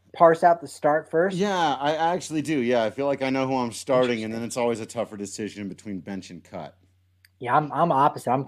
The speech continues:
Speaker 1: I'm
Speaker 2: Okay.
Speaker 1: cutting science. Now, I'm a math guy, and you think, "Oh, math, science." No, no. Science,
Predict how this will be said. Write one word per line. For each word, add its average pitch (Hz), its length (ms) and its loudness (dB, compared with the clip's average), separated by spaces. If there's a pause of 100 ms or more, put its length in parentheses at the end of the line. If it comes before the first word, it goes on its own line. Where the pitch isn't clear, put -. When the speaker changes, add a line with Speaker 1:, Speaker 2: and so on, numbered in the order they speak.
Speaker 1:
I'm 143 120 -2
Speaker 2:
Okay. 131 100 -2
Speaker 1:
cutting 226 260 8
science. 127 680 4 (320)
Now, 143 120 6
I'm 190 100 10
a 190 60 8
math 190 320 8
guy, 107 360 2 (480)
and 139 100 -2
you 151 60 0
think, 175 280 6
"Oh, 247 200 10
math, 131 360 4
science." 151 440 2 (420)
No, 196 540 2 (480)
no. 101 400 -6 (100)
Science, 175 580 8